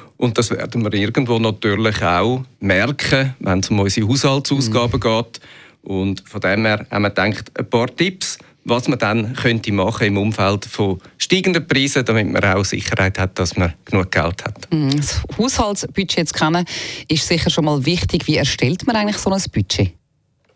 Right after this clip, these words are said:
Speaker 1: Ich glaube, der wichtigste Grundsatz beim Budget erstellen ist, dass man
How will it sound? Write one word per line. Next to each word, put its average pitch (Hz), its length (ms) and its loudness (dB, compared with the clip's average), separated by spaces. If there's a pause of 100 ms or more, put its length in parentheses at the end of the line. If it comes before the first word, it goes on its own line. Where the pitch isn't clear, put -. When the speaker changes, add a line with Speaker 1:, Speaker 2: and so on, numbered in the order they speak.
(140)
Speaker 1:
Ich 139 100 0
glaube, 151 240 2
der 139 140 2
wichtigste 185 560 -2
Grundsatz 156 720 0
beim 131 160 0
Budget 170 500 -4
erstellen 135 720 0
ist, - 280 -2
dass 123 200 -2
man 117 240 2